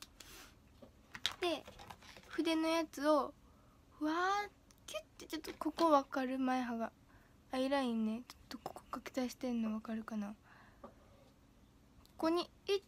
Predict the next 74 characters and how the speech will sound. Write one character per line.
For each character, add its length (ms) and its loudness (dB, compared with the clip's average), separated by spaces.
て 60 -6
や 60 -4
っ 40 -10
た 160 -4
ら、 80 -2
な 120 0
ん 60 -2
か、 240 -6
目 160 6
が 80 6
ね、 160 -2
こ 120 -2
う 40 4
見 580 2
え 20 0
る 20 0
の。 200 -4
<laughs> 1400 -8
だ 80 -2
か 100 0
ら 60 -2
今 100 -8
日 80 0
は、 260 2
は 120 2
っ 40 0
ち 120 0
ゃ 20 4
ん 60 0
結 180 -2
構 120 -2
メ 180 6
イ 40 2
ク 320 0
を 100 -6
研 280 -4
究 240 -4
し 80 -12
て 140 -4
ま 160 -2
し 20 -12
て、 140 -8
今、 340 -2
頑 160 -4
張 80 -4
っ 20 -14
て。 240 -10
で、 140 4
ち 100 -2
ょ 60 -2
っ 80 -12
と 200 0
研 220 0
究 160 4
し 20 -8
た 100 2
時 220 -2
に、 320 -2
こ 140 2
う 60 6
す 100 0
る 80 -2
と 100 -10
い 80 0
い 60 0
ら 100 2
し 200 -2
い 20 -6
っ 20 -18
て 60 -8
い 40 -4
う 40 -4
の 100 -2
で、 240 -4